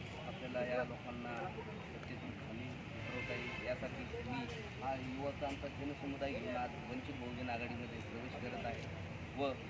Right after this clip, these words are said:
मी स्वतः युवकांची धुरा हातात घेण्यासाठी, म्हणजे युवकांचं नेतृत्व आज आम्हाला दाखवून द्यायचं आहे की कोणताही महापुरुष, कोणताही नेता,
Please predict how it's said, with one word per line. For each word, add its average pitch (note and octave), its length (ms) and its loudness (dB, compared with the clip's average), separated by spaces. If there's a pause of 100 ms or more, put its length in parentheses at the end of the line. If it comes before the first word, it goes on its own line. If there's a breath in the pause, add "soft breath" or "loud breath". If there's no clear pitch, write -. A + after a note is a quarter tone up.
(160)
मी D#3+ 100 4
स्वतः E3+ 440 6 (480)
युवकांची D#3 480 2
धुरा C#3 200 6
हातात C3+ 220 6
घेण्यासाठी, C3+ 540 0
म्हणजे C3+ 280 2 (180)
युवकांचं C#3+ 720 2 (180)
नेतृत्व C#3+ 440 0 (680)
आज C3 140 4
आम्हाला C#3 280 4
दाखवून C#3 340 6
द्यायचं D3+ 260 4
आहे D3 80 0
की D3 280 0 (800)
कोणताही E3+ 480 8 (1040)
महापुरुष, E4+ 480 4 (600)
कोणताही D#3+ 440 2
नेता, D#3 380 6